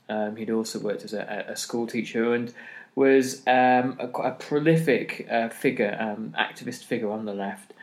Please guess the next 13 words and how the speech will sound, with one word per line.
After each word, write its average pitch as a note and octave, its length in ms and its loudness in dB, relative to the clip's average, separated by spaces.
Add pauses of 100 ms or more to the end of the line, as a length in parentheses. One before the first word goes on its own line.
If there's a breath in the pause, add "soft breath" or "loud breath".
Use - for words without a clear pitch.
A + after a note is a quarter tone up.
(420 loud breath)
um, A#2+ 680 2 (140)
and B2 320 0
had C3 280 -6
become, D3 720 0
uh, B2+ 360 0
a - 40 -6
member C#3 280 0
of B2 60 -2
the B2+ 80 2
U B2 180 2
G A#2+ 240 -4
T. A2 360 -6 (600 loud breath)
Um, A#2 500 0